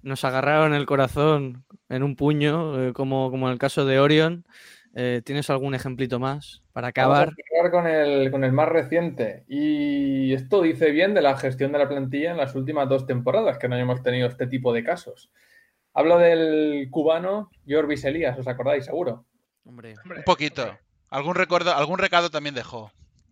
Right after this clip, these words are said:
Speaker 2: El
Speaker 1: Un
Speaker 2: jugador
Speaker 1: clásico, un clásico. A mí me encantaba, en la pista, sobre todo.
Speaker 2: Un jugador de treinta y seis años a la pivot que venía de Albacete Basket, que llegó en la temporada dos mil dieciocho dos mil diecinueve, que tiene una historia curiosa porque, según informó Marca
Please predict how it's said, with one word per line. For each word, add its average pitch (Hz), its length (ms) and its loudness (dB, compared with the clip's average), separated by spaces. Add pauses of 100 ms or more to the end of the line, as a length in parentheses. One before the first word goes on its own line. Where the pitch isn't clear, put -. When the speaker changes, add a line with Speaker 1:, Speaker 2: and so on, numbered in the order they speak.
(680)
Speaker 2:
El 143 100 -10
Speaker 1:
Un 127 60 -14
Speaker 2:
jugador 151 260 6
Speaker 1:
clásico, 185 560 4
un 165 140 0
clásico. 143 480 0
A 127 80 0
mí 151 140 0
me 175 80 2
encantaba, 147 640 0
en 127 340 -8
la 139 160 0
pista, 175 440 -2
sobre 117 260 -20
todo. 104 260 -20 (240)
Speaker 2:
Un 135 60 -10
jugador 143 380 4
de 143 80 0
treinta 139 340 -2
y 135 40 -4
seis 135 220 -10
años 151 300 -8
a 143 40 -4
la 139 160 -2
pivot 165 380 -2
que 147 140 -4
venía 131 360 -2
de 127 140 2
Albacete 127 480 -2
Basket, 151 360 -2
que 139 100 -4
llegó 127 260 -2
en 127 60 -4
la 123 120 -4
temporada 123 760 -2 (680)
dos 151 160 2
mil 151 140 0
dieciocho 151 360 0
dos 131 80 2
mil 143 140 -2
diecinueve, 170 460 -2
que 135 100 -4
tiene 135 160 -2
una 151 120 -2
historia 151 420 0
curiosa 185 420 -2
porque, 131 320 -2
según 139 320 -2
informó 147 400 0
Marca 156 480 0